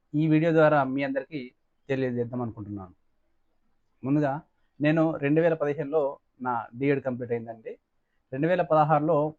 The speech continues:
మొదటిసారి టెట్ రాశాను. అప్పుడు రాసినప్పుడు నాకు నూట పద్నాలుగు మార్కులు వచ్చినాయి. So నేను అప్పుడే అనుకున్నాను, ఇక చాలు అనుకొని, ఆ, డిఎస్సికి ప్రిపేర్ అయ్యాను. But అప్పుడు డిఎస్సిలో పోస్టులు తక్కువ ఉండడం వల్ల నేను జాబ్ కొట్టలేకపోయాను.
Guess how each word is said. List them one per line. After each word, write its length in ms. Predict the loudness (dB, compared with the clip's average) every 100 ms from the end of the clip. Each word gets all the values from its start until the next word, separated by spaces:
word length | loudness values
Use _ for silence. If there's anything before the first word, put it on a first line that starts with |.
| -6
మొదటిసారి 440 | -2 -2 -2 -4 -4
టెట్ 180 | -4
రాశాను. 440 | -4 -4 -6 -8 -12 _ _ _
అప్పుడు 180 | _ 0
రాసినప్పుడు 440 | 2 2 -2 -4 -2
నాకు 440 | -2 0 -4 -4 -10 _ _ -2
నూట 140 | 0
పద్నాలుగు 420 | 2 0 0 0
మార్కులు 240 | -2 -2 -6
వచ్చినాయి. 380 | -4 -8 -8 -14 _ _ _ _ _ _ _ _ _ _ _ _
So 420 | -4 2 2 2 0
నేను 140 | 2
అప్పుడే 240 | 2 2
అనుకున్నాను, 640 | 2 2 0 0 0 0 -2 -4
ఇక 260 | -6 0
చాలు 240 | 2 2 2
అనుకొని, 560 | -2 -2 -4 -4 -6 -14 _ _ _ _ _ _
ఆ, 120 | -8 -8
డిఎస్సికి 420 | -2 -4 -4 -8
ప్రిపేర్ 260 | -4 -2
అయ్యాను. 400 | -2 -4 -8 -14 -14 _ -10
But 100 | -6
అప్పుడు 440 | -6 -6 -10 -10 -10
డిఎస్సిలో 600 | -4 -2 -2 -6 -4 -6 -6
పోస్టులు 240 | -8 -8 -8
తక్కువ 220 | -4 -4
ఉండడం 260 | -2 -2
వల్ల 280 | -4 -8 -12 -16 _ _ _ _ _ -8
నేను 340 | -6 -6 -10
జాబ్ 260 | -6 -4 -4
కొట్టలేకపోయాను. 720 | -6 -10 -12 -10 -10 -8 -14